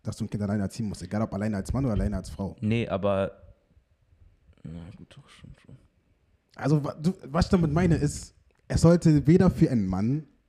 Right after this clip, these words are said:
Speaker 1: noch für die Frau einfach so, so eine einfache Option geben nach dem Motto: Shit,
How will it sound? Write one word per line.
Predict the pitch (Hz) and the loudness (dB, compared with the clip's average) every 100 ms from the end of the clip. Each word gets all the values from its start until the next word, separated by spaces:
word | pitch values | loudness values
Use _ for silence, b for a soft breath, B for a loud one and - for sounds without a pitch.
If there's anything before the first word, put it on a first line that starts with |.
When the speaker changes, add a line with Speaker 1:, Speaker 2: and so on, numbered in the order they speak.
| _ | _
Speaker 1:
noch | 104 127 - - | -8 -8 -8 -6
für | 120 | -4
die | |
Frau | 95 110 104 107 - | -2 0 2 0 -4
einfach | 117 120 | -4 -2
so, | 107 120 | -2 -4
so | |
eine | 110 98 | -4 -6
einfache | 113 113 | -8 -8
Option | 104 - 131 110 | -10 -8 -6 -4
geben | 107 | -4
nach | 101 | -6
dem | 104 | -4
Motto: | 101 110 120 b b b | -2 -2 -4 b b b
Shit, | - 131 170 | -8 -2 -2